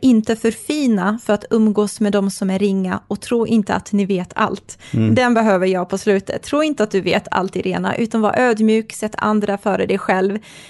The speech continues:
Speaker 1: Eh, behandla alla människor lika." Och det här är verkligen, som du säger, eh, ett, en fantastisk, liksom, konkret, praktisk tips som Paulus ändå undervisar oss, att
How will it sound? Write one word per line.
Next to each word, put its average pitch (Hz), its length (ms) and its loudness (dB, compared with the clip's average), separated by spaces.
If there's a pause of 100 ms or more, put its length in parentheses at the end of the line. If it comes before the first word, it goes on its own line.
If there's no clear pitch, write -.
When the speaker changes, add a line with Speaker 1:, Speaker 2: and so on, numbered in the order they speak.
(100)
Speaker 1:
Eh, 202 200 0
behandla 226 360 2
alla 208 140 2
människor 196 360 -2
lika." 202 480 -4
Och - 160 -2
det 254 80 0
här 269 240 2
är 233 60 2
verkligen, 233 300 0
som 247 160 0
du 247 100 0
säger, 180 380 -2 (420)
eh, 196 260 2 (260)
ett, 208 100 0 (100)
en 208 200 -2
fantastisk, 226 600 0
liksom, 202 440 -2
konkret, 220 840 0
praktisk - 720 -4
tips - 460 -10
som 202 280 -2
Paulus 196 460 0
ändå 190 200 -2
undervisar 214 680 -2 (380)
oss, - 380 -2
att - 260 -4